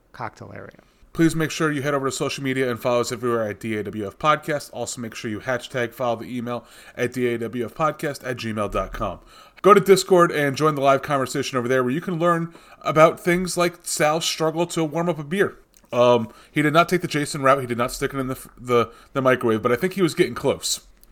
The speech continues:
Speaker 2: Um, also, make sure you head over to Patreon, and for as little as one dollar a month, you can help support the podcast over there,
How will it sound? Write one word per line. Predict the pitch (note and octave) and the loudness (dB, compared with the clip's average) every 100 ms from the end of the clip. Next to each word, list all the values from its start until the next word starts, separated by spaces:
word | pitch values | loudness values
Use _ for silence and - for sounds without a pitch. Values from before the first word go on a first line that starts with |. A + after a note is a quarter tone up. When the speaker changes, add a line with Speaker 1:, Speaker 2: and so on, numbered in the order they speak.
| - - - - | -20 -20 -20 2
Speaker 2:
Um, | D#3 C#3+ | 4 6
also, | D#3+ F3+ F#3 | 6 4 4
make | E3 D#3 | 0 0
sure | E3+ | 0
you | D3 | 2
head | |
over | D3+ B2+ | 2 2
to | - | 2
Patreon, | E3+ - B2+ A2+ | 0 2 0 0
and | A2 | -2
for | A#2+ | -2
as | G#2 | -2
little | B2+ C#3 B2 | -4 -2 -2
as | A#2+ | -2
one | C3+ | -2
dollar | C3+ C3 A#2 | 0 2 2
a | |
month, | C3+ D3 D#3 | 0 -4 -8
you | D3+ | -8
can | G#2+ | -6
help | B2 | -6
support | - B2+ - | -4 -6 -6
the | - | -4
podcast | B2+ A#2+ A#2 - | -4 -4 -8 -6
over | A2+ F#2+ | -10 -4
there, | D3+ E3+ | -4 -4